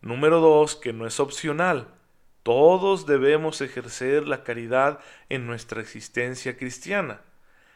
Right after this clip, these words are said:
Y número tres, que es tan importante que de ello depende nuestra salvación. Es decir, el que no ame, no se salvará. Pues bien, nosotros estamos llamados entonces a vivir el amor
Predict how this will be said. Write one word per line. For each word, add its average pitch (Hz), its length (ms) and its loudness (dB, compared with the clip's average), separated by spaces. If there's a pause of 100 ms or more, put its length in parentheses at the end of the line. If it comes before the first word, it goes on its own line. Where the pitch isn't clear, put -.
(120)
Y 120 180 -12
número 147 560 -2
tres, 156 520 0 (300)
que 113 100 -10
es 110 160 -12
tan 165 180 2
importante 180 800 -4
que 143 160 -6
de 123 120 -4
ello 139 180 -4
depende 127 440 -4
nuestra 113 400 -10
salvación. 104 640 -12 (340)
Es 117 140 -4
decir, 120 420 -6 (220)
el 113 220 -4
que 107 120 -10
no 151 300 0
ame, 143 320 -2 (380)
no 120 420 -4
se 214 160 -4
salvará. 202 680 -2 (760)
Pues 131 220 0
bien, 139 260 -2
nosotros 131 640 0
estamos 127 480 -2
llamados 123 520 -2
entonces 143 580 -4
a 123 120 0
vivir 123 360 -4
el 131 100 -4
amor 147 320 -2